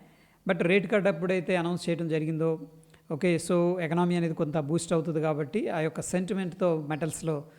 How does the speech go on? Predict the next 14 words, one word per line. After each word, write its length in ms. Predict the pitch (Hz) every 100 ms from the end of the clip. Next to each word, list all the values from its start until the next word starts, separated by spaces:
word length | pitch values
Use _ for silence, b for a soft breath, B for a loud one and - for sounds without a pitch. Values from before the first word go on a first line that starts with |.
| B B
సిగ్నిఫికెంట్‌గా 640 | - 156 156 156 160 156
రికవరీ 360 | 147 143 156 151
అనేది 200 | 151 147
కనిపించింది. 680 | 147 143 151 - 165 208 285 B B B B _
అయితే 260 | 185 185 208
పిఎస్యు 420 | 208 196 196 208
బ్యాంక్, 300 | 190 196 -
కన్స్యూమర్ 420 | 170 175 170 175
గు-, 420 | 156 180 190 160 143
గూడ్స్, 280 | 175 165 185
మీడియా, 340 | 165 160 165
ఎంటర్టైన్‌మెంట్ 580 | 160 151 165 160 160 151
and 220 | 160 151
of 120 | 151